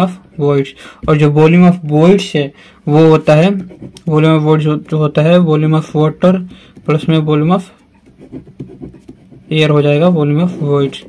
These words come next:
ये होते हैं फॉर्मूले total volume of soil और total volume of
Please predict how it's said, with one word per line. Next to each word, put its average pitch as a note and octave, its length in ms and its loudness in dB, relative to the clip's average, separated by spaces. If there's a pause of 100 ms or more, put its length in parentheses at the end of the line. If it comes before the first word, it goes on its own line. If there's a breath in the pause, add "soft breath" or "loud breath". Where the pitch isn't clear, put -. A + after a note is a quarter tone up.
(580 loud breath)
ये D3+ 200 -2
होते D3 300 -2
हैं F3 200 0
फॉर्मूले C#3+ 480 -2 (2000)
total D3+ 280 2
volume D3 280 0
of D3 180 -4
soil E3 320 0 (380)
और D3 220 -2
total C#3+ 240 0
volume D3 300 0
of A3 120 0